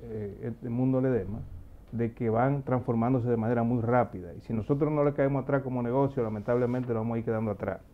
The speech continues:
En el caso de la pyme, el eslogan y, en tu negocio, o sea, cómo deben ustedes,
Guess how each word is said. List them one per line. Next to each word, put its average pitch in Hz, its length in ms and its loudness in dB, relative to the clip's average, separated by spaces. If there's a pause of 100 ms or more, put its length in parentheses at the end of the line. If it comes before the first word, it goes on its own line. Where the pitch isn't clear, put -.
(680)
En 131 80 -2
el 113 120 2
caso 139 240 2
de 156 40 6
la 131 180 2
pyme, 113 380 2 (720)
el 110 160 0
eslogan 117 720 2 (260)
y, 117 100 -2 (160)
en 120 140 -2
tu 127 140 0
negocio, 107 440 0
o - 20 -14
sea, - 260 -12
cómo 147 440 2 (460)
deben 131 400 4
ustedes, 120 440 2